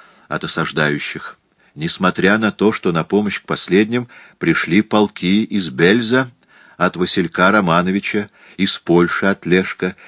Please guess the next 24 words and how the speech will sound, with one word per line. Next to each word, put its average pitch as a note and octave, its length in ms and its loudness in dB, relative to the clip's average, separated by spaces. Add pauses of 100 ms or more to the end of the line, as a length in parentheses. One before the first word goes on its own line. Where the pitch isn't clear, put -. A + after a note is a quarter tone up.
(100)
пришли E2+ 400 2
волынские F2+ 640 2
князья — E2+ 600 0 (280)
Мстислав D2+ 760 -4
Немой F2+ 460 0 (180)
из - 180 -10
Пересопницы, F2+ 880 -4 (240)
Александр E2+ 720 2
с - 80 -6
братом F#2+ 460 0
из F2 200 -6
Владимира, F2+ 640 0 (300)
луцкий F#2+ 560 2
князь D#2+ 500 -4
Ингварь G2+ 580 2 (460)
также D#2+ 480 0
прислал D#2 640 -6
свои D2 360 -6
полки. D2 520 -12 (1800)
На E2 100 0
помощь C#3+ 440 2
к - 100 -2
Роману C3 400 2
Игоревичу C#3 760 4